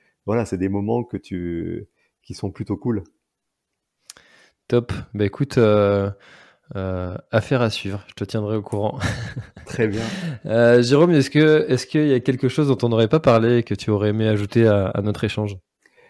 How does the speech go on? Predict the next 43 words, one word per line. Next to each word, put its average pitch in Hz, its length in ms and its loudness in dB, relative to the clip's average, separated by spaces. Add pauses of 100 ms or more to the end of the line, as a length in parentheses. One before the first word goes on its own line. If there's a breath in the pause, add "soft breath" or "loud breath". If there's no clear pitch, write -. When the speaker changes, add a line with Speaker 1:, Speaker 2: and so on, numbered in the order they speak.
(200 soft breath)
Speaker 1:
Bah 98 100 -2
non, 127 200 -2
je 139 100 -10
pense 110 240 -4
que, 95 460 0
je - 80 -18
pense 127 200 -6
que 104 140 -4
ça 101 140 -6
a 95 40 -2
été 98 360 -6
assez 127 280 -6
complet. 139 720 -6
Euh, 98 500 -4 (560 soft breath)
euh, 101 200 -4
je 101 140 -12
te - 100 -6
remercie 127 600 -2
pour, 110 340 0
euh, 95 500 -2 (480)
pour 90 160 -16
tes 113 100 -6
questions 127 380 -6
parce 110 160 -8
que - 80 -12
c'est 98 180 -12
jamais 107 300 -4
évident 113 500 -4
et 92 160 -6
c'est 92 160 -6
bien 107 280 -6
que - 120 -20
tu 98 160 -4
aies 95 60 -2
pu, 113 300 -6
euh, 95 200 -6
driver 113 540 -2
ça, 123 400 4
euh, 95 180 0 (560 loud breath)
de 107 100 4
main 117 160 2
de 127 60 0
maître. - 420 -4